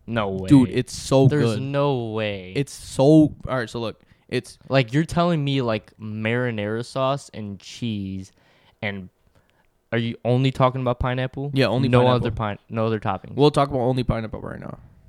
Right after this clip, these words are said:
Speaker 1: So you're telling me bread and, like, hard crust.
Speaker 2: Yeah.
Speaker 1: You're telling me cheese.
Speaker 2: Mm-hmm.
Speaker 1: And you're telling me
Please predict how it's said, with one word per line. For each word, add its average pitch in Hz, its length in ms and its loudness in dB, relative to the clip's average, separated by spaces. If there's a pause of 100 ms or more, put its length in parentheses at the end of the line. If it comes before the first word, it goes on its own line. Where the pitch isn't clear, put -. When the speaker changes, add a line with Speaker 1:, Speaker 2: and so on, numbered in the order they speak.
Speaker 1:
So - 160 -12
you're 110 200 -6
telling 110 420 -6
me 95 320 -8 (540)
bread 113 520 0 (260)
and, 104 140 -6
like, 98 200 -6
hard 107 420 -4
crust. - 680 -14 (600)
Speaker 2:
Yeah. - 200 -4
Speaker 1:
You're 110 100 0
telling 110 340 -2
me 95 300 -8
cheese. 92 600 -8
Speaker 2:
Mm-hmm. 127 280 0 (800)
Speaker 1:
And 101 80 -6
you're 104 80 -6
telling 110 340 -4
me 98 380 -8